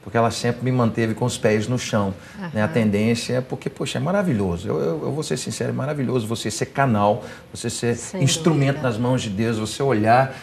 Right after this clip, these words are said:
Speaker 1: assim e ver pessoas literalmente não curtindo a música propriamente dita, mas sendo abraçada por ele,
Speaker 2: Aham.
Speaker 1: em função de uma resposta dele à adoração do povo,
Speaker 2: Aham,
Speaker 1: entendeu?
Speaker 2: aham.
Speaker 1: Né? E, e, poxa, é, é incrível você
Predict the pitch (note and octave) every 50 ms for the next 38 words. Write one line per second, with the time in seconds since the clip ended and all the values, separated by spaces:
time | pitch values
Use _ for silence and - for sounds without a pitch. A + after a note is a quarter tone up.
0 | - - - G2+ - - C3 B2+ G2 A#2 F#2+ F2+ G#2+ D#3 F#3 F#3+ - D#3+ - -
1 | - - C#3 C#3 B2+ G#2+ C#3+ F#3 F3+ - F3 D#3+ C3 A#2 A#2 B2+ C#3+ C#3+ - -
2 | - - - - C3 E3 F#3+ - - E3+ D3+ - - - D3+ D#3+ D3+ C#3+ C3 B2
3 | C3+ D3 C#3+ - - C#3+ - - C#3 C3+ C3+ B2 B2 B2+ C3+ C3 - G#2 F2+ G#2
4 | A#2 - A#2+ A#2 A2+ - - - C#3+ C3+ D3+ D3 B2 - A#2+ - - - - A2
5 | A2+ A2+ G2+ - G2+ F#2+ F2+ F#2+ F#2+ F2+ F2 - - - E3 D#3+ D3+ - - -
6 | - - - B2 G#2+ - - B2+ C3+ C3+ A#2+ A#2 C3+ B2+ A#2+ - - - - -
7 | - C#3 B2+ - - - C#3 D#3 F3 E3+ - E3 C#3 A2 G2 B2 B2+ C#3 D3+ D#3+
8 | F3 E3+ - C3+ C#3 C3+ B2+ C#3+ C#3+ B2+ A2 - - - B2+ B2+ C3 D3 E3 -
9 | G#2+ A2+ C3 - - A#2+ A#2 G#2+ G2+ F2 F#2+ G#2 G#2+ G#2 A#2+ A#2+ A2+ - E2+ D#2+
10 | D#2 D#2+ - - - E3 - - - - - A#2 - - - - - - - -
11 | - - - - - A#2+ B2 - - - C#3 F#3 G3+ - - - - F#3 E3+ F3+
12 | F#3 E3+ F3+ - C#3 C#3 C3+ - E3 E3 -